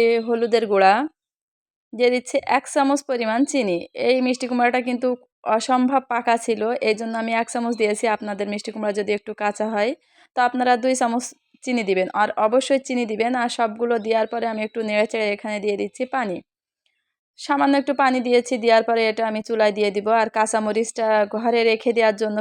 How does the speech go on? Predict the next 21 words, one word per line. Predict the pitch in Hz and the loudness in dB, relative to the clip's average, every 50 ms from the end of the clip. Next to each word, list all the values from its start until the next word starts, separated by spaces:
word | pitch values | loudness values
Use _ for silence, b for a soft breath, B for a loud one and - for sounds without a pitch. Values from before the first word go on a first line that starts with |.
| 214 | -4
পেকে | - 240 240 240 262 247 | -4 -4 -2 -2 -2 -2
গিয়েছে, | 214 233 226 220 220 - - 226 240 | 0 0 0 0 0 -2 -2 -4 -2
তো | 233 - 226 | -4 -4 -4
এটা | 220 208 226 226 | -2 -2 -2 -2
কিন্তু | 240 233 226 233 | -2 -4 -2 0
আসলে | 220 220 220 233 226 226 | 0 0 0 -2 -4 -4
কাঁচামরিচ, | 233 233 226 233 - 233 220 214 220 247 247 - | -2 -2 -2 0 -2 -2 0 0 0 0 0 -2
এটা | 226 - 226 | -2 -4 -4
শুকনা | 226 - 262 247 254 247 233 | -2 -2 -2 0 2 2 2
মরিচ | 233 226 220 240 214 - | 4 2 2 0 0 -4
না। | 196 180 175 - 208 | -6 -6 -6 -8 -10
সবগুলো | - - 262 254 240 240 262 247 247 | -6 -4 -4 -4 -2 0 0 2 2
একসাথে | 240 240 - 254 240 247 | 2 0 0 -4 -6 -4
নাড়াচাড়া | 240 233 226 220 220 - 226 220 220 220 | -4 -2 -2 -2 -2 -2 -2 -4 -4 -4
করে | - 220 214 220 220 | -6 -6 -4 -4 -4
আমি | 214 214 214 214 | -4 -4 -4 -4
এখন | 208 202 - - 247 294 381 - _ _ _ _ _ _ _ _ - | -4 -4 -4 -4 -4 -4 -6 -8 _ _ _ _ _ _ _ _ -2
এটা | 247 254 254 | 0 0 0
চুলায় | 254 262 247 240 240 233 | 2 2 2 4 4 4
বসিয়ে | 220 208 220 - 240 208 190 | 2 0 0 0 0 0 0
দিব। | 185 165 | 0 2